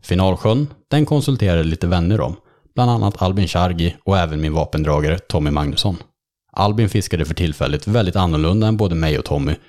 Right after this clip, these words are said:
vilket alltid är bra så man får lite olika syn på samma vatten. Tommy har lärt mig supermycket genom åren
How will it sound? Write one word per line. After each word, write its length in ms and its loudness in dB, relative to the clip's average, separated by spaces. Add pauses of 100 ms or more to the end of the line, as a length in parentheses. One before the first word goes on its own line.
(240)
vilket 300 0
alltid 320 0
är 80 2
bra 360 0
så 120 -2
man 120 0
får 140 0
lite 220 0
olika 360 2
syn 360 2
på 160 0
samma 260 -2
vatten. 360 -4 (840)
Tommy 280 2
har 80 4
lärt 280 0
mig 180 -2
supermycket 720 0
genom 260 0
åren 320 0